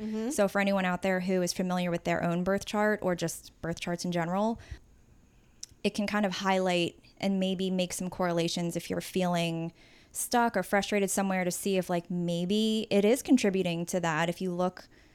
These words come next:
Speaker 2: in your own personal chart. So I have yet to do that, but I won't be surprised if I find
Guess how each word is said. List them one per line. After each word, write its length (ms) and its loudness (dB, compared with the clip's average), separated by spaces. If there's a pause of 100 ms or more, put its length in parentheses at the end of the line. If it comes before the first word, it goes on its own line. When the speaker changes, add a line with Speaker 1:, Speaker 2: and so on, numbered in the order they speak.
(160)
Speaker 2:
in 140 2
your 160 2
own 100 2
personal 320 0
chart. 300 0 (160)
So 400 4 (200)
I 80 -2
have 140 4
yet 200 4
to 80 -6
do 160 4
that, 360 4
but 360 4
I 140 4
won't 200 2
be 100 -2
surprised 760 -4 (100)
if 160 -4
I 140 0
find 520 -2